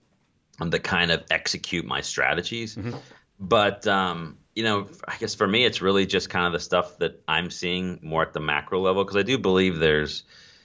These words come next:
Speaker 1: um, there's some, lots of basic things in, in S E O that I think people should apply. But to some degree, especially when it gets really competitive, I guess there is some, some bit of nuance that, you know, an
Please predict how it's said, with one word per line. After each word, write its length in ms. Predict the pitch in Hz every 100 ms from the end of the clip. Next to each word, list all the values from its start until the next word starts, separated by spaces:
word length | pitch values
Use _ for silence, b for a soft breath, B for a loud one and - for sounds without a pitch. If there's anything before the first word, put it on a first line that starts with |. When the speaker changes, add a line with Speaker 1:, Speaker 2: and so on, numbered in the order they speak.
| B _ -
Speaker 1:
um, 240 | 67 65
there's 200 | - -
some, 300 | - 135 110 -
lots 280 | 90 92 92
of 120 | 87
basic 440 | 76 87 - 87 -
things 540 | 82 78 76 71 - -
in, 320 | 73 73 - _
in 240 | 73 73 71
S 220 | 78 -
E 120 | 78
O 140 | 78 76
that 120 | 69
I 60 | 69
think 160 | 76
people 280 | - 71 73
should 160 | - 69
apply. 360 | - 78 76
But 180 | 73 -
to 80 | -
some 240 | - 147
degree, 520 | 123 85 92 85 80 B B B -
especially 360 | - 120 -
when 80 | 98
it 20 |
gets 200 | 87 90
really 200 | 87 85
competitive, 500 | 82 76 78 78 76
I 80 | -
guess 240 | 92 107 -
there 120 | 92
is 300 | 87 87 -
some, 540 | - 80 80 78 71 - b b b b b _
some 260 | - 107 95
bit 140 | 98
of 100 | 85
nuance 640 | 76 82 82 80 78 78 - -
that, 340 | 78 73 71 -
you 140 | - 82
know, 220 | 78 78 73
an 140 | 80